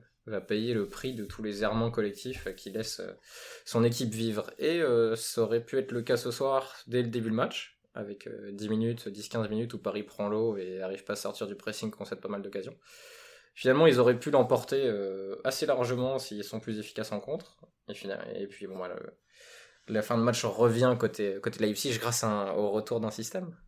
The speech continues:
Euh, <laughs> on en parlera tout à l'heure. Euh, mais non, mais, euh,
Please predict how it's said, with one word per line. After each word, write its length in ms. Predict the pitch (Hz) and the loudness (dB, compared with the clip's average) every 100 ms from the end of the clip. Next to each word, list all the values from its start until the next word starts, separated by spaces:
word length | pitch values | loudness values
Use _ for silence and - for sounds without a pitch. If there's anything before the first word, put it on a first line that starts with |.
| _ - | _ -6
Euh, 520 | 117 110 110 110 117 - | -6 -4 -8 -12 -14 -8
<laughs> 1000 | 135 - 131 101 117 135 131 - - _ | -8 -2 -2 0 -2 0 -2 -4 -10 _
on 160 | 120 113 | -10 -8
en 80 | 113 | -6
parlera 360 | 110 104 107 | -2 0 0
tout 100 | 107 - | -2 -2
à 20 | |
l'heure. 220 | 147 160 - - - - - - - | 0 0 -4 -16 -12 -12 -14 -16 -6
Euh, 480 | 113 104 98 98 101 | -2 0 0 0 -2
mais 260 | 110 110 113 | 0 2 4
non, 180 | 123 120 | 4 4
mais, 160 | 107 | 4
euh, 320 | 101 101 98 | 4 2 -2